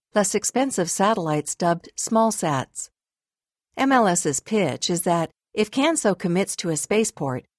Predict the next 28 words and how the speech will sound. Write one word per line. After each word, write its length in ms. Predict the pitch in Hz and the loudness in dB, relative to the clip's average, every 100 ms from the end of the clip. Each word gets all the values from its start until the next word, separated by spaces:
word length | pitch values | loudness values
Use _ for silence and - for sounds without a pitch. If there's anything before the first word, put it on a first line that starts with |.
| - | -6
it 160 | 185 | -4
can 140 | 180 180 | -2 -2
capture 440 | 202 202 202 170 | 2 0 0 -2
some 280 | 151 208 196 | 0 2 2
of 80 | 170 | 2
this 160 | 156 | 0
burgeoning 600 | - 165 175 196 156 147 | -2 0 0 2 -2 -2
small 300 | 139 - 175 | -2 0 0
sat 280 | 170 160 147 | 0 -2 0
market, 460 | 165 196 196 143 - _ - | 0 0 0 -6 -6 _ 0
which, 320 | 170 - - - | 0 2 -4 -8
according 460 | 175 202 226 202 170 | -4 4 4 4 2
to 100 | 151 | 2
one 260 | 151 220 | 4 4
report, 520 | 190 139 139 123 127 _ _ _ - | 2 0 -4 -4 -6 _ _ _ -6
was 160 | 196 | 0
worth 180 | 226 214 | 0 0
three 200 | - 311 | 0 -2
point 280 | 311 226 196 | 0 -2 0
six 260 | 208 190 | -4 -4
three 180 | - 180 | -2 -2
billion 440 | 160 180 185 170 156 | 2 2 2 0 0
U 160 | 160 | 0
S 180 | 170 160 | 0 -2
globally 520 | - 160 190 170 151 | 0 0 2 0 0
in 100 | 147 | -2
twenty 380 | - 185 180 160 | -4 -2 0 0
eighteen 640 | 143 - - 214 151 127 | -2 -4 0 0 0 -6